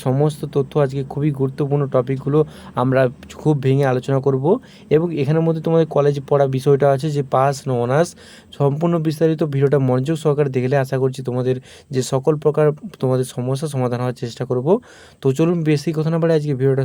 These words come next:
শুরু করা যাক এবং আজকের এই ভিডিওটা সকলের মধ্যে, বন্ধুদের মধ্যে শেয়ার করো অবশ্যই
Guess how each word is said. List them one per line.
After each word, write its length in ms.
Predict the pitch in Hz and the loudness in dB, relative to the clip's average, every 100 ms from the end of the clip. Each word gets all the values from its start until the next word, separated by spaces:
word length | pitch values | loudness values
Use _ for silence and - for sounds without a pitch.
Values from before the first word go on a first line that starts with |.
| 131 | -2
শুরু 140 | 143 139 | -2 2
করা 120 | 151 156 | 2 2
যাক 80 | 151 | 0
এবং 100 | 139 120 | 0 0
আজকের 220 | 127 - 156 | -2 -2 -2
এই 40 | 139 | 0
ভিডিওটা 220 | 139 139 - | 2 2 0
সকলের 320 | 127 151 151 151 | -2 0 0 0
মধ্যে, 160 | 147 139 | 0 -2
বন্ধুদের 260 | 127 127 127 | -2 -2 -2
মধ্যে 160 | 123 120 | -2 -2
শেয়ার 140 | 123 120 | -4 0
করো 100 | 135 | 0
অবশ্যই 320 | 127 123 175 | 0 0 0